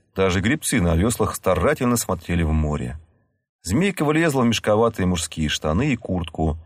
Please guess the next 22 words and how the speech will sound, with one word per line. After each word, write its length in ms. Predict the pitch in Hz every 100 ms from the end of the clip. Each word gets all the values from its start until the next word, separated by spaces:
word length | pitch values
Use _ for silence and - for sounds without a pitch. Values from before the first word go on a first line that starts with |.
| _ _ -
а 100 | 78
лекарь 360 | 107 156 135
все 180 | 117 -
никак 480 | 90 82 - 156 -
не 60 |
мог 180 | 92 95
успокоиться. 840 | - - 82 - 76 64 - 62 - _ _ _ _ _ _ _ -
"Золотой, 460 | 127 151 - 151
она 140 | 120 131
что, 180 | -
прямо 400 | 131 - 165 156
так 380 | 127 - 151 151
вот 160 | - 87
голиком 600 | 87 226 123 135 139 120 - _ -
толкалась 560 | 123 123 123 127 117
в 40 | -
толпе 280 | 120 107 117
мужиков?" 580 | 113 113 120 131 - - _ _ _
чуть 260 | - 107 95
не 80 |
плакал 360 | 85 98 87 82
Костоправ. 680 | 85 82 90 85 80 73